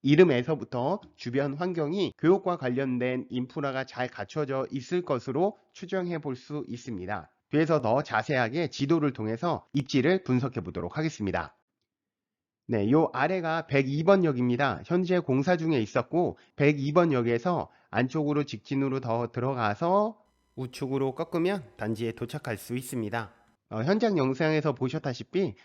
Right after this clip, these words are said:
아직까지 어떠한 인프라는 갖춰져 있지 않고 활발하게 공사를 하고 있었습니다. 다음은 공급 호실 및 방향 살펴보도록 하겠습니다.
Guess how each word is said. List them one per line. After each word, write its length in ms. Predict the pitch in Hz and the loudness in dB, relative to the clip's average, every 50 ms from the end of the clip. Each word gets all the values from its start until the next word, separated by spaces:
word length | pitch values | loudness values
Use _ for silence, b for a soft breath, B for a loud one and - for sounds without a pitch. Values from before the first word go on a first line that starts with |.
| b b b | b b b
아직까지 460 | - 135 - - - 151 143 135 135 | -8 -8 -6 2 4 4 6 6 4
어떠한 360 | 110 95 - 131 131 127 110 | 0 0 0 -2 -2 0 0
인프라는 440 | 113 120 120 - 143 139 131 127 127 | -2 -2 -2 0 0 0 2 0 -2
갖춰져 440 | - - 113 - 147 131 127 127 120 | -2 -6 -6 -4 -4 -2 0 0 0
있지 220 | 101 92 - 117 | 0 -2 -4 -6
않고 540 | 87 87 92 - - 170 175 139 73 - b b b b b _ _ - _ _ _ - | -4 -6 -8 -6 -2 0 0 0 -2 -4 b b b b b _ _ -20 _ _ _ -2
활발하게 600 | - 196 208 196 185 165 131 104 110 120 143 151 | 0 2 4 4 4 4 4 2 0 -2 -2 -2
공사를 480 | - - 110 117 113 120 113 107 110 | -2 -2 -2 -2 0 -2 -2 -2 -2
하고 260 | 110 - 190 185 180 | -2 -2 -2 0 0
있었습니다. 680 | 139 117 120 113 - - 101 92 92 107 101 87 - _ _ _ - | 0 0 -4 -12 -10 -8 -6 -4 -2 -2 -4 -4 -6 _ _ _ 2
다음은 480 | 131 123 147 165 175 180 180 180 175 | 6 6 8 8 8 8 6 6 6
공급 360 | 170 - 156 175 180 202 185 180 | 6 4 2 4 4 2 4 4
호실 300 | 185 170 - 170 160 175 | 2 4 4 4 4 6
및 240 | 196 214 185 127 | 4 4 2 2
방향 340 | - - 156 180 185 175 151 | 0 0 4 4 6 6 4
살펴보도록 720 | 139 - 156 143 147 160 143 117 113 113 117 123 123 - 190 | 2 0 -2 -2 -2 -2 -2 -2 -2 -2 -2 -2 -2 -4 -4
하겠습니다. 640 | 190 202 185 - 117 117 113 101 107 107 - - | -4 -4 -4 -4 -4 -4 -2 0 0 -2 -2 -6